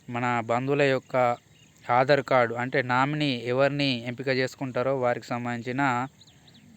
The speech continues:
ఆధార్ కార్డు అయితే కంపల్సరీ ఉండాలి. అయితే ఇంకోటి ఏందంటే మనకు ఈ రైతు బీమాకు సంబంధించిన అప్లికేషన్ మనకు నెట్ సెంటర్‌లో దొరుకుతది. దీన్ని తీసుకున్న తర్వాత ఎలాంటి తప్పు లేకుండా మనము,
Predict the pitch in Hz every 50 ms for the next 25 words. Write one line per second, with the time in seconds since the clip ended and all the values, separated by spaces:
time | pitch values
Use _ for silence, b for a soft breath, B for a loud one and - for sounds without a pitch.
0 | - 120 113 117 127 131 135 135 - - 131 123 127 123 117 123 120 - 120 117
1 | 117 117 123 120 - 131 117 120 117 110 113 113 120 117 117 117 147 180 180 B
2 | B B B B B B B B - 170 180 - 190 175 180 185 - _ _ _
3 | _ _ _ _ _ _ _ _ - _ _ _ - 143 139 - 185 185 190 185
4 | 175 175 165 156 147 170 165 156 147 147 139 - 170 160 143 135 135 135 - _
5 | _ _ - 135 131 127 123 120 120 120 117 117 - _ _ _ _ - - 131
6 | 127 131 147 156 - 180 170 175 165 160 147 139 - 147 139 139 135 135 127 -
7 | 135 127 123 120 - - 143 127 143 139 127 - 139 135 131 127 127 123 120 -
8 | 147 143 123 120 120 - b b b b b _ _ - 117 117 123 - - -
9 | 143 135 131 135 131 127 123 123 131 131 131 - _ _ - 127 110 117 117 117
10 | - - - 117 120 151 185 b b b b b - 123 127 131 131 131 131 127
11 | 120 117 113 113 - - - 127 135 135 - - 147 147 143 127 143 135 131 131
12 | 127 127 123 - 123 117 110 123 131 143 165 180 196 208 196 180 196 - - 151
13 | 139 - - - 151 147 143 143 139 - 139 135 131 131 151 139 131 131 127 131
14 | 131 131 131 123 117